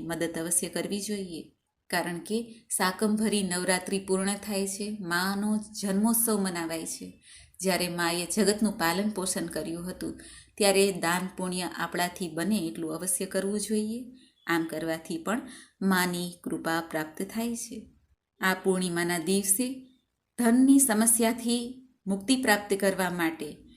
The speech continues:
માતા મહાલક્ષ્મીને આજના દિવસે પૂજન કરીને ખીરનો ભોગ લગાવવો જોઈએ, કારણ કે માતાને ખીર અત્યંત પ્રિય છે.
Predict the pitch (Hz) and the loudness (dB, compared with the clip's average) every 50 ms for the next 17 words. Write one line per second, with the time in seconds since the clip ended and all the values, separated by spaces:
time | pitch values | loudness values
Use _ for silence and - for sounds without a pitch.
0 | _ _ _ _ - 233 254 - 254 247 247 226 208 196 196 202 196 190 190 190 | _ _ _ _ 2 4 4 4 4 6 6 6 6 4 2 2 2 2 2 2
1 | 190 - - 196 196 190 196 196 196 196 196 - 180 175 170 - 190 180 180 170 | 2 2 2 4 4 6 6 4 4 2 0 -2 -2 -2 -2 0 0 0 0 2
2 | 185 190 190 - - 220 220 240 233 - - - - _ _ - 220 220 214 254 | 2 2 2 4 6 6 4 4 2 -2 -8 -14 -20 _ _ 4 6 8 8 10
3 | 277 254 240 220 214 214 226 220 220 226 233 226 - - 214 208 208 202 208 220 | 8 8 8 6 6 6 8 8 8 6 6 4 2 0 2 2 4 6 6 4
4 | 220 220 220 214 220 190 180 185 185 190 185 185 185 196 196 214 247 254 - 254 | 6 4 2 2 0 2 2 2 2 2 2 4 4 4 2 4 2 0 0 0
5 | 254 247 226 214 196 - - - - - - - _ _ _ _ _ _ _ - | 0 0 0 0 -2 -4 -6 -8 -14 -18 -20 -20 _ _ _ _ _ _ _ 2
6 | 180 185 175 175 170 175 202 214 233 226 226 - - - _ - 196 190 190 - | 2 2 2 0 -2 0 2 2 2 2 -2 -10 -16 -14 _ 0 0 2 2 2
7 | 180 175 180 180 170 - - - 226 240 233 - - 170 185 - 208 196 196 196 | 0 -2 -2 -4 -6 -8 -2 0 0 2 0 -2 -4 -4 -4 0 2 2 2 2
8 | 202 214 208 214 226 220 220 220 220 220 - 240 | 0 -2 -2 0 0 2 2 2 0 -2 -4 -4